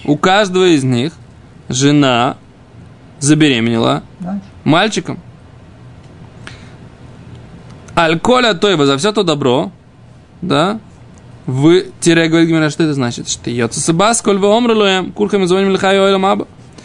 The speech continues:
Speaker 1: Что вышла Басколь и сказала им, вы все приглашаетесь к жизни в будущем мире. Ле Давид Авдой,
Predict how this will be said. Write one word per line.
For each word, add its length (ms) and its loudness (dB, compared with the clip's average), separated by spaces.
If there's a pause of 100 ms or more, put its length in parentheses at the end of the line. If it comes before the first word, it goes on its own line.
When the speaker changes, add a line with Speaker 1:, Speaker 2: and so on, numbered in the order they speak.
(440)
Speaker 1:
Что 220 0
вышла 420 2
Басколь 520 0
и 60 2
сказала 520 0
им, 160 0
вы 140 2
все 680 -2 (160)
приглашаетесь 1080 0 (180)
к 120 2
жизни 380 0
в 60 0
будущем 400 2
мире. 240 0 (3000)
Ле 180 4
Давид 380 4
Авдой, 400 0